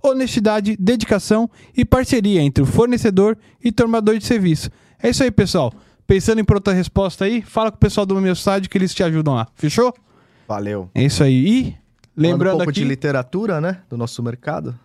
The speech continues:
Speaker 1: Boa. Temos aqui a, pra apresentar pra vocês aí o Seguro Garantia de Gradimi-, Vladimir Adriano Poleto, da editora Roncarate.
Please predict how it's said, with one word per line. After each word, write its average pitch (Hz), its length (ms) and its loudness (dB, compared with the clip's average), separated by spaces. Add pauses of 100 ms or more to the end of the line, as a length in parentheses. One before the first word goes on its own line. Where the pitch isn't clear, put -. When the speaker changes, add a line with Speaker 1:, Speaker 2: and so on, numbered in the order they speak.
Speaker 1:
Boa. 110 440 0 (300)
Temos 175 260 2
aqui 180 300 -2
a, 165 340 -2
pra 139 340 0
apresentar 151 500 -2
pra 156 100 -2
vocês 151 300 0
aí 170 80 2
o 165 60 0
Seguro 196 500 0
Garantia 196 600 0
de 170 200 0
Gradimi-, 208 580 0
Vladimir 208 500 0 (460)
Adriano 190 420 2
Poleto, 170 460 0
da 160 180 0
editora 170 440 0
Roncarate. 165 600 -2